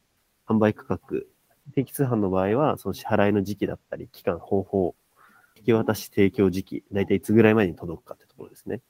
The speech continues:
で、申し込みの撤回、解除に関すること、定期であれば、どうやれば解約できるのかとか、電話だけじゃないといけないのか、ネットでできるよとか、で、申し込み期間、え、期限のあるものですね。あの、半年は必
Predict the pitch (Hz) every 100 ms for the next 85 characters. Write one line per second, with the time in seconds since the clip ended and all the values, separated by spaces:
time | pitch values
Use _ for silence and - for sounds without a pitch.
0 | _ 104 113 120 - 127 120 117 - 107
1 | _ 104 92 - - 120 98 90 85 -
2 | 82 - 82 - 80 - _ _ 131 123
3 | 107 90 90 82 85 - _ _ 113 107
4 | 90 85 - 98 95 95 92 101 90 80
5 | - 80 _ - _ 104 101 101 98 107
6 | 95 90 90 90 - 92 87 85 - 160
7 | - - - 95 - 101 101 95 - 98
8 | 87 85 - - - _ _ _ _ _
9 | - 113 104 - 104 98 - - 87 -
10 | _ _ _ 104 92 123 113 92 87 85
11 | 82 - - - 110 123 _ - 87 82
12 | - - 117 104 104 107 -